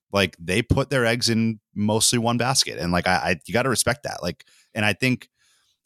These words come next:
I think that it manifests itself even subconsciously for us as, as viewers, you know, like, like, I, I, I have a hard time believing that all these random people who are raving on Twitter are, like, cinem-,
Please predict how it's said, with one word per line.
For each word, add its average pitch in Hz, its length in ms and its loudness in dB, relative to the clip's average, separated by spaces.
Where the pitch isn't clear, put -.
I 95 80 0
think 127 220 0
that 110 100 2
it 98 220 0
manifests 113 520 0
itself 98 380 0
even 107 440 2
subconsciously 90 1080 -2
for 80 160 -4
us 67 220 2
as, 78 320 0
as 78 160 0
viewers, 73 460 -4
you 82 60 0
know, 80 60 2
like, 80 180 2
like, 101 220 -4
I, 113 120 -2
I, 104 180 0
I 117 60 0
have 143 200 0
a 127 40 0
hard 127 200 -2
time 120 140 0
believing 110 340 0
that 95 160 0
all 104 120 2
these 104 180 0
random 98 340 2
people 90 380 2
who 92 80 -2
are 82 220 2
raving 95 420 0
on 90 120 2
Twitter 98 380 0
are, 101 160 0
like, 92 220 0
cinem-, 110 480 0